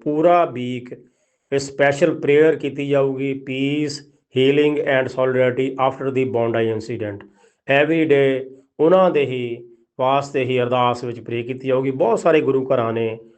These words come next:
ਪਾਠੀ ਸਿੰਘਾਂ ਨੇ ਔਰ ਸਾਰਿਆਂ ਨੇ ਆਪਣਾ, ਆਪਣੀ ਅਰਦਾਸ ਵੀ ਕੀਤੀ ਵੀ ਸ਼ਾਂਤੀ ਭਾਈਚਾਰਕ ਬਣੀ ਰਵੇ, ਪਲੱਸ ਉਹ ਜਿਹੜੇ ਬੰਦੇ ਜ਼ਖਮੀ ਹੋਏ ਆ ਉਹ ਛੇਤੀ ਤੋਂ ਛੇਤੀ ਠੀਕ ਹੋਣ ਤੇ ਜਿਹੜੇ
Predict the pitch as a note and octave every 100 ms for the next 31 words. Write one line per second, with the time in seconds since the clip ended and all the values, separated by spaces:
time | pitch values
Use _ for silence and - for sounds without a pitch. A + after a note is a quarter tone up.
0 | _ _ _ A#2+ A#2+ E3+ - C#3 B2 A#2+
1 | A#2+ A2+ C3 B2+ B2+ B2 A#2+ A#2 C3+ A2+
2 | A#2+ A#2 A2+ A2+ - _ _ A#2+ B2 B2+
3 | C#3+ D3+ C#3 B2 A#2+ B2+ A2+ A#2+ B2 A#2
4 | A#2 B2+ C3 B2+ A#2 A#2+ A#2 A#2+ A#2 B2
5 | D3+ D#3 F#3+ B2+ - - _ _ - C3
6 | C3+ D3 C#3+ - D3 C#3 D3 D3+ D3 D3
7 | C#3 C3+ C3 C3+ B2+ B2+ - _ - A#2
8 | C3 C3 C3 B2+ A2 C3+ F3+ F3+ C3+ B2
9 | B2 B2 B2 A#2+ A#2+ B2 A2+ A#2+ A#2+ A2+
10 | B2 D3 C#3+ D3 D3 D3+ - _ _ -
11 | C3+ B2+ G#2 C#3 D#3+ E3 D3+ C3